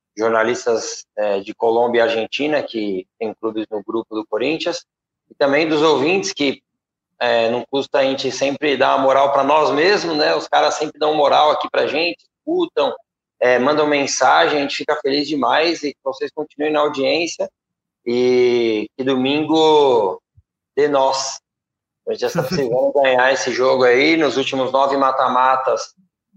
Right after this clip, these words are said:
é, são nove vezes que o Corinthians passa pelo São Paulo. É, que a gente complete essa décima aí, que o Corinthians passa um bom jogo e não vale a pena, é, vale a pena ressaltar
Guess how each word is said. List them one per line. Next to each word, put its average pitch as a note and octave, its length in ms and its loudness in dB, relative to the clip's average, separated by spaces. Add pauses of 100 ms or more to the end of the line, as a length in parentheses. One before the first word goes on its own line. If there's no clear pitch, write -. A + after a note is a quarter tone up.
(180)
é, G#2+ 280 0
são A#2+ 180 -2
nove B2+ 720 2
vezes B2 300 0
que C#3 60 -4
o A#2+ 60 -6
Corinthians C3 400 -2
passa D3+ 480 0
pelo B2 160 -2
São B2 260 -2
Paulo. F3+ 460 2 (840)
É, G#2 380 2
que G#2 100 -8
a A2+ 40 0
gente A#2 180 -4
complete C3 640 0
essa B2+ 300 0
décima A#2+ 540 0
aí, B2+ 320 -2
que A2+ 260 -4
o G#2+ 80 -10
Corinthians A2+ 260 -6
passa A#2 240 -2
um A2+ 60 -6
bom A#2 220 -2
jogo C#3+ 420 -2
e D#3+ 40 -4
não B2 140 -2
vale A#2 200 2
a A#2+ 80 0
pena, A#2+ 340 -2
é, A2+ 260 0
vale C3+ 200 4
a C3 100 0
pena C3 500 0 (680)
ressaltar C3 840 2